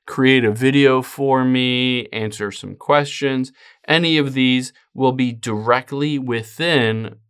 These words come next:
basically the Facebook Messenger app. You can see this image, I can download it, and at the very bottom left, you can see it was imagined with A I imaging. So you'll be able to tell that it is an A I image,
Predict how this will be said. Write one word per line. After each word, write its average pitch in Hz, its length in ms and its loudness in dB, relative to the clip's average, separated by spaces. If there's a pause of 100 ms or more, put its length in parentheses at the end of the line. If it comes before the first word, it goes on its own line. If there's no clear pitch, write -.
(180)
basically 107 680 -2
the 107 220 -8
Facebook 104 460 -10
Messenger 101 460 -6
app. - 260 -2 (600)
You 156 100 2
can 165 100 0
see 165 240 0
this 151 380 2
image, 147 440 2
I 117 140 -2
can 117 200 -6
download 123 500 2
it, 139 260 -4
and 127 200 -2
at 127 160 -4
the 123 80 -14
very 151 180 4
bottom 113 320 0
left, 113 260 -6
you 113 80 -14
can 110 140 -14
see 110 360 -10 (120)
it 120 120 -4
was 110 380 -2
imagined 113 800 -2
with 107 300 -4 (300)
A 117 220 0
I 107 280 0
imaging. 113 720 -6 (400)
So 135 420 6
you'll 123 160 -2
be 123 120 -2
able 113 140 -2
to 107 60 -4
tell 127 540 2
that 117 200 0
it 113 180 -4
is 110 180 -2
an 107 240 -4
A 120 280 -2
I 101 260 0
image, 131 640 -2